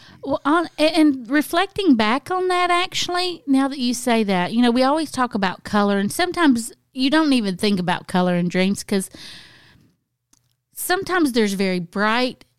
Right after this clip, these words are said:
and vibrant colors. And when we're teaching people on dreams, we tell them, or we ask them, "Did it have color?" And some people will go, "I'm not really sure." And then you have to ask them more questions like, "Well, was it,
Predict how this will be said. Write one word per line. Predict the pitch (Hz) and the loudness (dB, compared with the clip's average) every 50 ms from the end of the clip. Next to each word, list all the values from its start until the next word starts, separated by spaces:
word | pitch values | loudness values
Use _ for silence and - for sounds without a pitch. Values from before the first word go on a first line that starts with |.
| _ | _
and | - 196 196 | -2 0 0
vibrant | 185 175 202 190 185 196 196 - 202 - - - - | 0 2 0 2 2 0 0 -2 -4 -4 -4 -6 -4
colors. | 170 202 196 190 180 175 175 175 170 - | 0 0 2 2 2 0 0 -2 0 2
And | 202 202 | 2 4
when | 214 226 226 | 4 4 4
we're | 233 240 | 2 0
teaching | 247 - 311 349 359 - - 440 359 | -2 -2 -4 -6 -6 -6 -8 -8 -4
people | 302 302 262 - 226 | -4 -4 -4 -2 -2
on | 208 202 190 | -2 0 0
dreams, | 202 202 196 190 190 185 - | 0 0 -2 -2 -2 -4 -6
we | 214 220 | -8 -6
tell | - 254 240 220 | -2 0 0 0
them, | 190 170 160 180 - _ _ _ _ | 0 -2 -4 -6 -10 _ _ _ _
or | - 208 202 | -4 -2 -2
we | 196 214 220 | 0 0 2
ask | 208 190 185 185 175 - - | 2 2 0 0 -2 -4 -6
them, | 165 151 156 | -4 -4 -4
"Did | 165 - 240 254 262 | -2 -2 -2 -2 -2
it | 262 | -2
have | 240 254 247 240 - | -2 -2 -2 -4 -2
color?" | - - 233 214 196 180 | -2 0 2 2 2 2
And | - - 226 240 | 2 2 0 0
some | - 311 330 311 | 2 -2 -2 -2
people | 339 311 - 254 | -2 -4 -2 -2
will | 226 220 | -2 0
go, | 214 220 202 202 208 208 - _ - - - - _ _ | 2 2 4 4 2 0 -4 _ -20 -20 -20 -20 _ _
"I'm | - 294 311 294 254 | 0 4 6 6 6
not | 226 208 196 - - | 6 6 4 0 -2
really | 196 196 190 196 220 | -2 0 0 0 0
sure." | 220 - - 349 349 330 269 | 0 -2 0 2 2 4 4
And | 233 202 214 240 | 2 2 2 2
then | 277 294 | 2 2
you | 302 294 | 2 2
have | 269 254 233 233 | 2 2 2 0
to | - | 0
ask | 226 214 208 - - | 0 0 -2 -2 -2
them | 233 208 208 | -2 -2 0
more | 202 202 196 | 0 0 0
questions | 190 - - 262 240 - 226 208 202 - | 0 -2 -4 -4 -4 -4 -4 -4 -2 -2
like, | 190 185 - - | -2 -4 -4 -6
"Well, | 220 254 262 269 285 302 294 - _ _ _ - _ _ _ _ | -6 -4 -2 -2 -2 -4 -6 -10 _ _ _ -20 _ _ _ _
was | - 247 247 226 | -2 -2 0 0
it, | 226 - - | -4 -6 -8